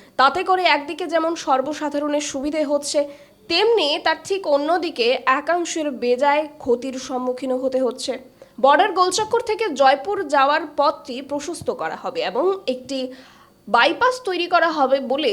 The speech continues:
এই রাস্তার আশেপাশে নির্মিত বাড়িঘরগুলিকে ভেঙে দেওয়া হয়েছে আজ পৌর নিগমের পক্ষ থেকে। যে কোনো পাবলিক প্রপার্টি ডিসমিস করার আগে সরকারি বা আইনি নোটিশ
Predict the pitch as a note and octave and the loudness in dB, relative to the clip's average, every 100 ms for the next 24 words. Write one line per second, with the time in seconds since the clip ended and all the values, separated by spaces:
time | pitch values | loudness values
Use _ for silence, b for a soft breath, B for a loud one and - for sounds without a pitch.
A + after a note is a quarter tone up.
0 | - - D4+ F#4+ F#4+ - F#4 D#4 D4 E4+ | -2 -4 -2 2 0 2 2 2 2 -2
1 | E4 E4 E4 C#4 C4 C#4 C#4+ A3 A3 C#4+ | -4 -2 -4 -4 -6 0 0 2 2 0
2 | D#4 D4 D#4 C4+ C4+ C#4 F4+ F#4 B3+ C4 | -2 -4 -4 -4 -8 -6 -6 -6 -4 -2
3 | D4+ D#4+ B3 F#3 F#3+ F#3+ E3 - C#4+ A3 | -2 -2 0 2 0 -2 -8 -6 -2 0
4 | G#3 C#4 D4+ C4 C#4 D4+ D4 D#4 C#4 E4 | 0 -6 -8 -6 -4 -4 -4 -2 -2 -2
5 | - - G3 - - - - - _ b | -8 -8 -8 -8 -18 -18 -20 -20 _ b
6 | b b - G3 C4 C#4+ F#4+ F4 A3 B3+ | b b -16 -6 -2 0 2 4 4 4
7 | A3+ A3+ D#4+ D#4 C4 C#4 C#4 C#4+ A3 G#3+ | 2 0 -6 -2 -2 0 -2 -2 -6 -8
8 | G#3+ - G#3+ G3+ - - B3 A#3+ A#3 - | -10 -6 -2 -2 -4 -4 -4 -4 -6 -14
9 | - - - C4 C4 D4+ E4+ G#4 B B | -18 -12 0 0 2 -4 -4 -6 B B
10 | A#3 - A3+ C4 D#4 E4+ B3 A#3+ C#4+ F4+ | -2 0 0 2 2 0 0 -2 -4 -6